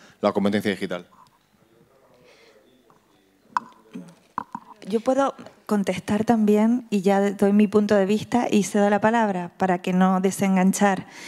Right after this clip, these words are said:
Speaker 2: porque voy a empezar por la segunda pregunta de Manuel y lo que estamos hablando, la acreditación. La competencia digital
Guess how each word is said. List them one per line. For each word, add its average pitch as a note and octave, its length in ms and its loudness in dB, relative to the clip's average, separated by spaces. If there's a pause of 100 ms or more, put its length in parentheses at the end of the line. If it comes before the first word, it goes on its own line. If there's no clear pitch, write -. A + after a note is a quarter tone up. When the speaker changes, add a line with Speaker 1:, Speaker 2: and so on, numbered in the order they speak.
(340)
Speaker 2:
porque - 600 -2 (640)
voy A3+ 180 4
a C4 60 4
empezar A#3 400 0
por G#3 140 0
la G#3 120 -4
segunda G#3 460 0
pregunta F#3 420 2
de F3+ 80 0
Manuel A3 420 4
y A3 60 0
lo F#3 160 -4
que F#3 80 -12
estamos F3+ 360 -6
hablando, E3+ 440 0
la D#3+ 100 0
acreditación. D#3+ 840 -2 (540)
La F#3+ 120 0
competencia A3+ 520 2
digital C#4 580 0